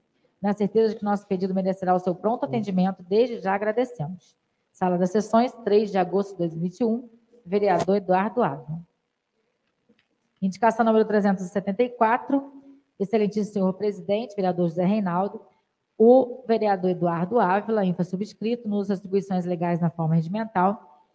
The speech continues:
requer o encaminhamento da presente indicação ao chefe do Poder Executivo Municipal, para que o mesmo viabilize, junto à Secretaria Municipal de Saúde, um telefone celular para uso das equipes de plantão do serviço de ambulância do Distrito de Barão de Paraná.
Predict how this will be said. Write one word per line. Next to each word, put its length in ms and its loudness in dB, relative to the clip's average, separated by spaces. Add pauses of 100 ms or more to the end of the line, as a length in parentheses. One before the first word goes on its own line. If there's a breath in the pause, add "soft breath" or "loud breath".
(140)
requer 360 -2
o 40 -6
encaminhamento 600 -2
da 80 -2
presente 400 -2
indicação 600 0 (380)
ao 160 2
chefe 340 2
do 60 -4
Poder 220 4
Executivo 440 2
Municipal, 720 -4 (360)
para 180 2
que 100 -10
o 60 0
mesmo 320 2
viabilize, 720 -2
junto 240 -4
à 20 -4
Secretaria 440 -2
Municipal 440 -2
de 100 -10
Saúde, 540 2 (400)
um 160 -4
telefone 560 0
celular 720 2 (380)
para 220 4
uso 240 2
das 180 0
equipes 420 -2
de 120 -4
plantão 360 -2
do 120 -8
serviço 440 -2
de 80 0
ambulância 800 2
do 100 0
Distrito 340 0
de 60 -14
Barão 280 2
de 120 -4
Paraná. 460 0